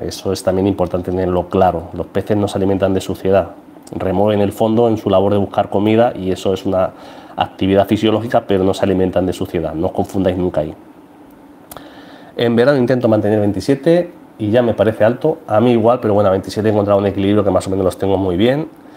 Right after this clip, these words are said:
Gracias a ti, Maribel. Y Rodolfo, yo los peces los tengo de todos los lados. Tenía tres platis, se presentó mi suegro con cuatro arlequines, uno que los iba a tirar y mi último fui a comida, a la tienda,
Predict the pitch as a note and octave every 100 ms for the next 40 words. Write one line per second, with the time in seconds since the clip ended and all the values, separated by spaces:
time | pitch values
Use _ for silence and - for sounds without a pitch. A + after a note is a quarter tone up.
0 | - - - - G#2 G#2 G2+ F2+ A2+ A#2
1 | G#2+ G#2 B2+ C#3 - - - - D3+ C3
2 | A#2+ C3+ - C#3 C3 B2+ C#3 B2+ A#2+ G#2
3 | - - - - - C3+ C#3 C3+ A2 G2+
4 | B2 G#2+ G#2 A#2 B2 C#3 - G#2 A2+ A2
5 | G2 - A#2+ B2 D3 C#3+ - - - -
6 | F#2+ F#2+ F#2+ - A2 G2 - A2+ G2+ G2
7 | G#2 G#2+ A#2 F2+ - B2 B2+ C#3 - -
8 | - - - - A2 A2 G2+ G2 G#2+ G2+
9 | - G#2 A#2+ A#2 G#2+ G2+ G#2+ G#2+ G2 -
10 | G2+ F#2+ F#2 A2+ A#2 G#2 F#2 - A2+ A#2+
11 | B2 B2 B2+